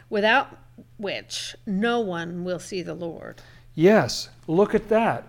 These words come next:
Speaker 2: Another feet and peace passage, isn't it? "Make straight the path," as if you have a choice about it.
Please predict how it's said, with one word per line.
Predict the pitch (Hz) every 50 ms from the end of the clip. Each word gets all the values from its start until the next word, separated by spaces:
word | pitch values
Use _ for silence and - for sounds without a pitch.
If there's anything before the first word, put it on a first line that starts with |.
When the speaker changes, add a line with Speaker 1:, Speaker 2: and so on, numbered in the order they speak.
| -
Speaker 2:
Another | - 147 156 156 147 151 156 180 185 175
feet | - - - - 165 156 160 160 - -
and | 165 156 160 156
peace | - - 220 233 233 220 - -
passage, | - - 151 120 110 - - - 131 - - - - - - - - -
isn't | 156 151 185 220
it? | 240 233 - - - - - - - - - - -
"Make | 156 156 151 -
straight | - - - - - 196 208 233 233
the | - -
path," | - - 170 160 - 160
as | 147 147
if | 190 180 -
you | 185 170
have | 175 175 151
a | 151
choice | - - 202 202 190 -
about | 147 127 120 117 120
it. | 131